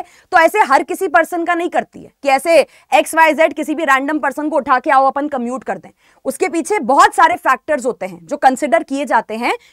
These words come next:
किसी की भी सजा को कम्यूट करने के पहले। तो ऐसा नहीं है कि डेथ पेनल्टी मिलेगी तो अब उसको हटा दिया जाएगा, ठीक है? Exactly, हाँ अमृता, ये पॉइंट आपका सही है कि ज्यादातर लाइफ इम्प्रिजनमेंट ही दिया जाता है, क्योंकि बहुत रेयर केसेस होते हैं,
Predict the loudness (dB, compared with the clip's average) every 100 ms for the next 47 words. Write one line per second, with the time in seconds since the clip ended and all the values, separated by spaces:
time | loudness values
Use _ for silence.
0 | -6 -4 -4 -4 -6 -4 -2 -2 -2 -2
1 | -2 -2 -4 -6 -8 -8 -12 -10 -8 2
2 | 4 6 4 2 0 -4 -2 0 0 0
3 | -4 -4 -4 -4 -4 -4 -6 -8 _ _
4 | 4 4 2 0 2 2 2 2 -2 -4
5 | -10 -18 _ _ _ -8 -6 -8 _ _
6 | _ _ _ _ 0 0 4 4 2 -2
7 | 0 0 2 2 2 4 2 2 -2 0
8 | 0 2 0 0 -2 -2 -4 -6 -8 _
9 | _ _ -4 2 4 6 6 6 6 4
10 | 2 -2 -4 -4 -4 -2 -4 -4 -4 -2
11 | -2 0 -2 -2 2 0 0 _ -4 -2
12 | 0 0 2 6 6 4 -2 -2 2 4
13 | 4 2 -4 -6 -6 -6 -6 -12